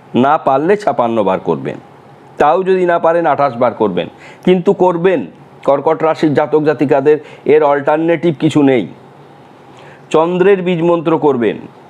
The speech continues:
সন্ধেবেলায়, ওং ঐং ক্লিং সময়, অথবা যেহেতু মানসিকভাবে অত্যন্ত ক্ষতিগ্রস্ত হবেন, সুতরাং আপনারা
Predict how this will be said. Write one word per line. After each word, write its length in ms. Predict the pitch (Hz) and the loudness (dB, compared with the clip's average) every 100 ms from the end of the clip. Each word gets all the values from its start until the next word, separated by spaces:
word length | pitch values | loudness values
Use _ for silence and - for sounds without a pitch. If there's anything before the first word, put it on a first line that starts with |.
| - - | -20 -8
সন্ধেবেলায়, 840 | - 175 175 131 104 87 69 - - - - - - | -2 -2 0 0 0 0 -2 -6 -14 -20 -20 -10 0
ওং 280 | 131 156 165 156 - 135 | 2 4 2 -6 0 2
ঐং 260 | 156 151 147 139 - | 2 2 0 -2 0
ক্লিং 240 | 165 190 196 180 143 - | 0 0 0 0 0 0
সময়, 320 | 143 107 76 - - - - - - - - - - - | -2 -2 -6 -16 -20 -20 -20 -20 -20 -20 -20 -20 -14 -4
অথবা 480 | 120 - 220 107 - - - - 90 | -2 0 0 -2 -8 -12 -20 -6 0
যেহেতু 320 | 156 208 220 | 2 2 2
মানসিকভাবে 840 | 147 120 127 185 190 220 170 151 131 117 - - | 2 2 2 0 0 0 0 0 -2 -4 -14 -2
অত্যন্ত 560 | 165 175 - 247 233 202 | -2 -2 0 0 0 -4
ক্ষতিগ্রস্ত 720 | - 143 151 110 135 139 - 131 | -2 -2 -2 0 0 0 -2 -2
হবেন, 240 | 135 165 208 - - - | 0 -2 -2 -8 -20 -6
সুতরাং 460 | - 131 135 123 117 - | -2 0 0 0 -2 -2
আপনারা 480 | 117 - 113 107 | -2 0 2 2